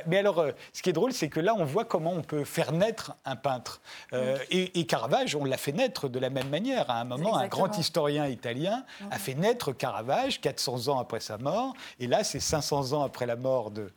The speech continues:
Speaker 2: Mhm.
Speaker 1: de ce peintre, euh, inconnu.
Speaker 2: Mhm.
Speaker 1: On peut le faire naître tout à coup. Et là, on se sert des réseaux sociaux. Et les réseaux sociaux vont jouer un rôle dans votre roman.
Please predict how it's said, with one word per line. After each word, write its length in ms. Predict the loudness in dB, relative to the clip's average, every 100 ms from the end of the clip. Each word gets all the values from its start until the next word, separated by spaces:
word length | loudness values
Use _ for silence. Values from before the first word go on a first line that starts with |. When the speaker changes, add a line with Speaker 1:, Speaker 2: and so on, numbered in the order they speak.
| -10
Speaker 2:
Mhm. 140 | -8 -6
Speaker 1:
de 80 | -4
ce 160 | -2
peintre, 680 | 0 2 0 0 -4 -4 -6 -12 -18 -8
euh, 640 | -2 -2 -2 -4 -2 -4 -2
inconnu. 580 | -2 0 0 0 -2 -4 -10
Speaker 2:
Mhm. 120 | -8 -4
Speaker 1:
On 80 | -2
peut 160 | 0
le 80 | -2
faire 240 | 0 0
naître 380 | 2 0 -2 -12
tout 160 | -12 -8
à 80 | -8
coup. 220 | -2 0
Et 60 | 4
là, 120 | 2
on 80 | 2
se 160 | 0
sert 180 | 2 2
des 100 | 2
réseaux 280 | -2 -4 -6
sociaux. 520 | -8 -8 -4 0 0
Et 40 | 2
les 120 | 2
réseaux 260 | 2 0
sociaux 360 | -2 -4 -4 -2
vont 180 | 0 0
jouer 180 | 2 2
un 80 |
rôle 240 | 2 2 0
dans 100 | -2
votre 240 | -4 -6
roman. 340 | -4 -2 -2